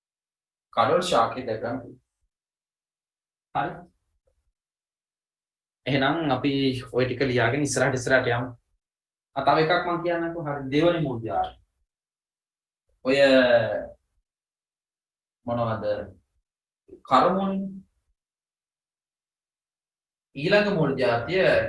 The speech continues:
කයිරු මුල්. කයිරු මුල්. ඒවත් පොළොව මට්ටමේ ඉහළ පුතා.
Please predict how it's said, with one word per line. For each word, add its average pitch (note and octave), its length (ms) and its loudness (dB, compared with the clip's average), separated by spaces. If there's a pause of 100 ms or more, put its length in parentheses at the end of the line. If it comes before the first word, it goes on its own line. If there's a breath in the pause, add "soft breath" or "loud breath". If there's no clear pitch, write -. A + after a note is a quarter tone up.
(100)
කයිරු G3+ 420 2
මුල්. A2 220 -4 (2500)
කයිරු F3 300 4
මුල්. G2+ 220 -6 (1800)
ඒවත් D3 420 0
පොළොව E3+ 320 0
මට්ටමේ E3 500 0 (540)
ඉහළ D3 280 2
පුතා. - 280 -10